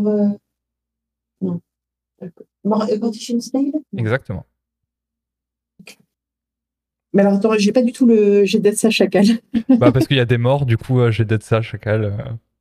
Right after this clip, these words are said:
Speaker 1: Ah, d'accord,
Speaker 2: voilà.
Speaker 1: d'accord, ok,
Speaker 2: Voilà,
Speaker 1: ok,
Speaker 2: j'ai,
Speaker 1: ok.
Speaker 2: j'ai
Speaker 1: Et C D I ? <laughs>
Speaker 2: Bah, elle tra-, ça, elle a un travail. Donc, j'espère pour elle qu'elle a un
Speaker 1: Ah, elle,
Speaker 2: C D I.
Speaker 1: ok. Ah, d'accord.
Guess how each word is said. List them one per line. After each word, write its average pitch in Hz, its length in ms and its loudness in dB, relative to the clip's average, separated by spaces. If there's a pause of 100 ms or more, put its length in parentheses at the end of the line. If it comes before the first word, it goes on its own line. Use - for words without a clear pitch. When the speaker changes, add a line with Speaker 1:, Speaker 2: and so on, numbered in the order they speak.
(140)
Speaker 1:
Ah, 269 240 6
d'accord, 349 160 4
Speaker 2:
voilà. - 160 4
Speaker 1:
d'accord, 254 300 0
ok, 269 200 2
Speaker 2:
Voilà, 202 200 2
Speaker 1:
ok, 226 100 -4
Speaker 2:
j'ai, 170 140 2
Speaker 1:
ok. 127 80 -2
Speaker 2:
j'ai 135 180 0
Speaker 1:
Et - 40 0
C - 160 -2
D 226 120 2
I ? 240 280 -4 (280)
<laughs> 302 480 0
Speaker 2:
Bah, 135 220 2
elle 123 80 -4
tra-, - 300 -4
ça, - 180 -4
elle 127 120 0
a 131 40 0
un 131 60 0
travail. 120 480 0 (600)
Donc, 113 140 -10
j'espère 120 420 -2
pour 294 120 0
elle 302 120 -2
qu'elle 139 160 2
a 123 40 2
un 120 40 0
Speaker 1:
Ah, 113 40 -2
elle, 214 60 -6
Speaker 2:
C 135 80 0
D 123 140 0
I. - 120 -4
Speaker 1:
ok. - 180 -6 (1080)
Ah, 330 380 4
d'accord. 302 300 2